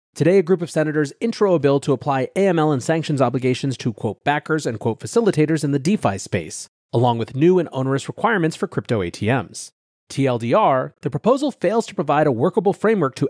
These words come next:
actually address it illicit finance in these sectors.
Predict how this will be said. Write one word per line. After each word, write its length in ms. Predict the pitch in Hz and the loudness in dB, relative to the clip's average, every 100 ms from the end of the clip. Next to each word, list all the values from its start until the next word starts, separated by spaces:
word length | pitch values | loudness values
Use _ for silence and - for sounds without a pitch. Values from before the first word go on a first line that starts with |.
| - | -4
actually 440 | 147 - 185 180 | -8 -4 0 0
address 360 | - 123 117 - | 0 0 0 0
it 100 | - | -4
illicit 420 | 156 104 - 120 | -2 -4 -6 -10
finance 500 | - 220 202 160 170 | -2 0 0 0 -4
in 100 | 101 | -8
these 160 | 95 - | -8 -2
sectors. 640 | - - 98 80 - | -2 -2 -6 -8 -16